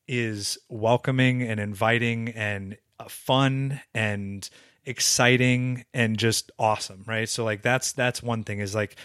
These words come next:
you know, it's a top-down approach, I believe. It's just like companies, right? There's a difference of, of, uh, customer service from Chick-fil-A versus, like, McDonald's. It's a, it's a company culture type of a thing, right? So,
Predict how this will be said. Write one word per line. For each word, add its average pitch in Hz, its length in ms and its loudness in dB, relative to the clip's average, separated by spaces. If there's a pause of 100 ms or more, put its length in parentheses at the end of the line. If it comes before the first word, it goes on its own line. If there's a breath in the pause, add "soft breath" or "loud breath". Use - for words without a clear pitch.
(420 loud breath)
you 117 80 2
know, 104 320 0
it's 135 160 2
a 147 60 4
top-down 139 480 4
approach, 139 400 -2
I 127 80 0
believe. 127 320 -2
It's 117 120 -4
just - 200 -2
like 139 120 -2
companies, 107 560 -8
right? 113 300 -2
There's 117 180 -6
a 117 60 -10
difference 123 400 -4
of, 117 300 -4
of, 113 260 -6
uh, 107 300 -2
customer 120 400 -6
service 117 360 -2
from 110 200 -10
Chick-fil-A 113 560 -2
versus, 107 360 -8
like, 110 200 -8
McDonald's. 113 440 -4
It's 104 140 -8
a, 110 160 -8
it's 120 220 -12
a - 20 -4
company 113 400 -6
culture 113 440 -4
type 101 260 -4
of 101 100 -8
a 98 60 -4
thing, 95 240 -12
right? 107 200 -8
So, 107 280 -2